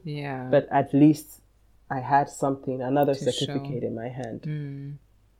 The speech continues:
Speaker 1: Yeah, because that's important here, right?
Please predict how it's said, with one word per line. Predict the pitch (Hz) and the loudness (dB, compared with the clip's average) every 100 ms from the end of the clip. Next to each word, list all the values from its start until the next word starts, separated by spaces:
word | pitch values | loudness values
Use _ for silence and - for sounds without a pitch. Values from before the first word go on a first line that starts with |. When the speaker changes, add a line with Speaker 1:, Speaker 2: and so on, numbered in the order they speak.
| _ _ - | _ _ -12
Speaker 1:
Yeah, | 175 156 | -2 0
because | 147 147 156 | 0 0 -2
that's | - 151 151 - - _ _ _ _ | 2 0 0 -8 -12 _ _ _ _
important | 151 147 - 175 - 151 - | -4 -4 4 4 4 -4 -6
here, | - 139 127 127 | -4 -2 -2 -2
right? | 131 135 156 | -2 -2 -2